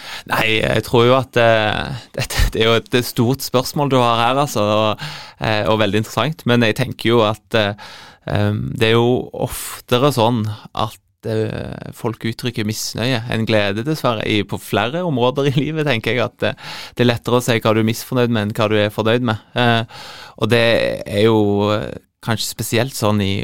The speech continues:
kommentarfeltene, <laughs> kan jeg tenke meg. At, eh, så det virker kanskje, hvis en bare s-, ser på, på en litt begrenset område der hvor folk ytrer seg, at, eh,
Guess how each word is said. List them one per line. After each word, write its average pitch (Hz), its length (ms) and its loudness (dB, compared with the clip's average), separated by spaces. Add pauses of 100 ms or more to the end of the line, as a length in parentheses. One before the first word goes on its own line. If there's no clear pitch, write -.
kommentarfeltene, 107 760 -2 (240)
<laughs> 135 240 -8
kan 117 120 2
jeg 110 120 0
tenke 104 240 -6
meg. 113 200 -4
At, 117 240 -8
eh, 104 160 -2
så - 160 -6
det 110 120 -4
virker - 440 -8
kanskje, 107 360 -4 (460)
hvis - 220 -2
en 107 120 0
bare 101 320 2
s-, - 160 -6 (100)
ser 101 300 0
på, 107 160 -2 (720)
på 110 120 0
en 101 200 -2 (120)
litt 110 200 -6
begrenset 104 480 0
område 95 440 0
der 98 120 -2
hvor 104 160 -10
folk 104 200 -2
ytrer 113 280 -4
seg, 135 200 0
at, - 200 -4
eh, 95 160 0